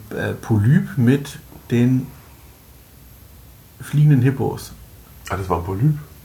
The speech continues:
Speaker 1: Das war ein Polyp, ja, ja.
Speaker 2: Ah.
Speaker 1: Aber mit, die, die Gondeln sahen aus wie
Speaker 2: Bunte
Speaker 1: Nilpferde.
Speaker 2: Nilpferde.
Speaker 1: Ja,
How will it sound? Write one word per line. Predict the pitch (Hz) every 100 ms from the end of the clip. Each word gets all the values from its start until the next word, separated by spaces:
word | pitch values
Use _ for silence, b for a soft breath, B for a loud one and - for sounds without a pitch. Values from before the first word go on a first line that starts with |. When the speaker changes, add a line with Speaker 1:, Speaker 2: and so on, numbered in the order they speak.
| - - - -
Speaker 1:
Das | - 101
war |
ein | 120
Polyp, | 123 160 117 -
ja, | 113
ja. | 104
Speaker 2:
Ah. | 95
Speaker 1:
Aber | 110 110
mit, | 120 -
die, | 117
die | -
Gondeln | - 123 135 123
sahen | 120 113
aus | 107 117 -
wie | 113 110 - - - - B B B B B B B B -
Speaker 2:
Bunte | 120 101 95 117
Speaker 1:
Nilpferde. | 151
Speaker 2:
Nilpferde. | 190 - - 87 - - - - - - - - - - - - -
Speaker 1:
Ja, | - 92